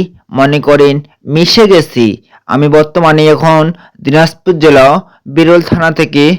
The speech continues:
আপনাদেরকে দেখানোর চেষ্টা করতেছি। আমি সামিউল ইসলাম সামু। আবার আপনারা এখন লক্ষ্য করতেছেন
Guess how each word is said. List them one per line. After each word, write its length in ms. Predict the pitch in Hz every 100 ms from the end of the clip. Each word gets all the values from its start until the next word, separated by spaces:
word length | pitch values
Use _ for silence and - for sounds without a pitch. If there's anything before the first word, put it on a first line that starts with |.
| - - -
আপনাদেরকে 760 | 135 135 147 135 147 135 147 147 147 143 - _ -
দেখানোর 460 | 151 156 202 202
চেষ্টা 340 | 202 196 - 196
করতেছি। 520 | 202 196 202 190 202 202 214 - - 120
আমি 240 | 143 151 147 151 160 _ -
সামিউল 500 | - 165 151 170 175 175
ইসলাম 500 | - 160 151 156 156 151 _ _ -
সামু। 380 | 202 185 160 104 135
আবার 300 | 151 180 196
আপনারা 420 | 196 - 190 190
এখন 240 | 190 185 196 185
লক্ষ্য 240 | 175 190
করতেছেন 640 | - 185 180 180 - 151